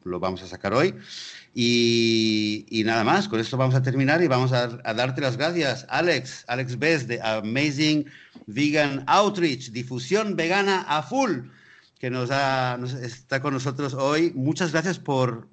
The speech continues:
por dedicar el tiempo a, a hablar con nosotros y, sobre todo, muchas gracias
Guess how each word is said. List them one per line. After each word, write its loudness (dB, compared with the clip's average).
por -8
dedicar -4
el -10
tiempo -4
a, -2
a -8
hablar -4
con -4
nosotros -2
y, -8
sobre -6
todo, 4
muchas 2
gracias -2